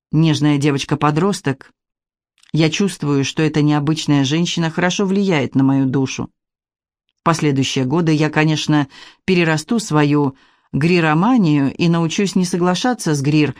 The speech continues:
по множеству вопросов, таких как ее отрицательное отношение к сексу, ее выступление против принятия на работу в женский колледж преподавателя-транссексуала, ее негативные комментарии по поводу перемены пола мужчинами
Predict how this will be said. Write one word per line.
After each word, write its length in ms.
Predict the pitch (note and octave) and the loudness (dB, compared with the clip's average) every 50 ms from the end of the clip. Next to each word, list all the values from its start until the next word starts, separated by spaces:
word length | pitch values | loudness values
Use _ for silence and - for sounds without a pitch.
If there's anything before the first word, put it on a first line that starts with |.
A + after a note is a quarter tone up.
| - - _ _ _ | -16 -20 _ _ _
по 120 | - F#3 F3+ | -2 0 2
множеству 540 | F#3 G3 G#3+ A#3 G#3 F#3 F3+ - - F3 | 2 2 2 2 0 -2 -2 -2 -2 0
вопросов, 560 | E3+ F3 F3 F3 - B3 A#3 - - C3+ - - | 0 0 0 0 0 -2 -2 -2 -2 -4 -4 -2
таких 280 | - - - D#3+ D3+ | -4 -2 -2 -4 -4
как 280 | - - D3 C#3+ - - _ _ _ _ - - _ - | -2 -2 -2 -2 -4 -8 _ _ _ _ -20 -20 _ -2
ее 260 | - D#3 E3 G#3 A3+ | 0 0 2 2 0
отрицательное 720 | F#3+ - - C#3 - - D3 C#3+ - - C3+ C#3 C#3 C#3 | 0 0 -2 -4 -2 -2 -2 -2 0 2 2 2 2 0
отношение 560 | C3 - C3+ C#3 - - C#3+ C3+ C#3 C3+ C3+ | 0 -2 -2 -2 -2 0 0 0 0 0 -2
к 40 | C3+ | -4
сексу, 560 | - - D#3+ E3+ F3+ F3 - - E3 D#3 D#3 - _ _ _ _ _ _ _ | -6 -4 -4 -4 -4 -6 -6 -4 -4 -4 -4 -8 _ _ _ _ _ _ _
ее 300 | - F#3 G3+ G#3+ A#3+ A3 | -2 0 0 2 2 0
выступление 580 | A3 A3 - G#3+ G3+ - A#3 B3 A3 F#3 E3 | 0 0 -2 -2 -2 0 0 2 2 2 0
против 320 | D3 - E3 D#3+ D#3 D3+ - | 0 -2 -2 -2 -2 -4 -4
принятия 460 | - E3 E3+ E3 E3 D3+ C#3 D3 D3+ | -2 -2 0 0 0 0 0 0 0
на 100 | D3 D3 | 0 0
работу 340 | C#3+ D3+ D3 C#3+ D3+ D3 D3 | 0 -2 -2 -2 -2 -2 -2
в 40 | C#3 | -2
женский 400 | B2+ C3+ D#3 D#3 D#3 D3+ - C#3 | -2 -2 -2 -2 -2 -2 -4 -6
колледж 460 | C3 - - C#3+ D#3+ G3 F#3+ - - - - - - - _ _ | -4 -2 -2 -2 0 -2 -2 -4 -8 -12 -18 -20 -20 -20 _ _
преподавателя-транссексуала, 1600 | - E3+ D#3 E3 D#3 D3+ D3 D3 D3 C3+ D3 C#3 C#3+ C3+ - D3 C#3+ C3+ - - C3 - - - C#3 C3+ C3+ D3+ D#3 D3+ D3 - _ _ _ _ _ _ _ _ _ | -4 -2 -2 0 0 2 2 2 0 0 0 -2 -2 0 0 0 0 0 0 -4 -8 -8 -4 -2 -2 0 0 0 0 -2 -4 -6 _ _ _ _ _ _ _ _ _
ее 260 | C#3 D3 D#3+ D3+ D3+ | 0 2 2 4 4
негативные 600 | D3+ D#3 D3 D3 D3+ D3 - F3+ F3 E3+ D#3 D3 | 4 2 2 0 0 -2 -2 -2 0 0 0 0
комментарии 600 | D3 D3+ C#3+ C#3+ C#3 C3+ C3+ D3+ D#3 E3 E3+ D#3 | 0 0 0 0 0 0 0 0 0 0 0 -2
по 140 | D3+ C#3+ C3+ | -2 -2 -4
поводу 320 | - - D3 C#3+ C#3+ C#3 C3+ | -2 -2 -2 0 0 -2 -2
перемены 540 | - D3 C#3+ C#3+ C#3 C#3 C#3+ C#3 C#3 C#3 | -2 -2 0 2 2 2 2 2 2 0
пола 300 | C3+ - C#3 C#3+ C#3 C3+ | -2 -2 -2 -2 0 0
мужчинами 760 | C3+ C#3 C#3 C3 - - - D3+ E3 E3+ F3 D#3+ D#3 D3+ D3+ | 0 0 0 -2 -4 -4 -4 -2 -2 0 0 0 -2 -2 -4